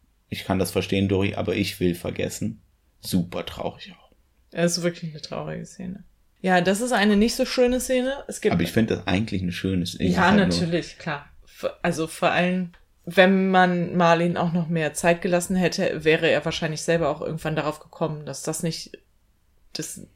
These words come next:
Speaker 2: dass das nicht der, der Weg ist, sozusagen. Ähm, de-, das müssen wir aber gar nicht mehr mitgehen, weil da ist der Film schon relativ am Ende und das wird dann anders aufgelöst.
Speaker 1: Ja.
Speaker 2: Es gibt noch ein paar andere Szenen, die bestimmt nicht so einfach sind für Kinder.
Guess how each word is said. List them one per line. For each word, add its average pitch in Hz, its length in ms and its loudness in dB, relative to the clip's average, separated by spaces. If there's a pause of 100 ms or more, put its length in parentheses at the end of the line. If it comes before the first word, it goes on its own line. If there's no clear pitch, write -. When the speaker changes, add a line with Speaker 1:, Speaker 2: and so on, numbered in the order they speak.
Speaker 2:
dass - 340 -20
das 170 260 -6
nicht 180 380 -4
der, 165 220 0
der 165 340 2
Weg 175 200 2
ist, - 360 -8 (100)
sozusagen. - 600 -10 (720)
Ähm, 170 400 2
de-, 170 180 4
das 175 200 2
müssen 220 260 4
wir 190 100 4
aber 165 140 4
gar 165 180 4
nicht 170 180 0
mehr 160 120 0
mitgehen, 190 560 0
weil 165 140 4
da 160 80 4
ist 151 200 -2
der 165 80 0
Film 180 220 0
schon 160 220 -4
relativ 160 420 -2
am 139 140 -6
Ende 165 260 0
und 147 80 -8
das 143 180 -10
wird - 140 -4
dann 147 280 -6
anders 151 340 -2
aufgelöst. - 800 -8 (100)
Speaker 1:
Ja. - 140 -14 (120)
Speaker 2:
Es - 120 -20
gibt 220 140 -2
noch 214 120 2
ein 196 100 0
paar 180 260 -2
andere 226 260 2
Szenen, 240 340 0
die 220 80 0
bestimmt 208 680 -2
nicht 208 400 2
so 202 160 2
einfach 202 400 0
sind 220 260 -4
für 220 140 -8
Kinder. 226 480 -4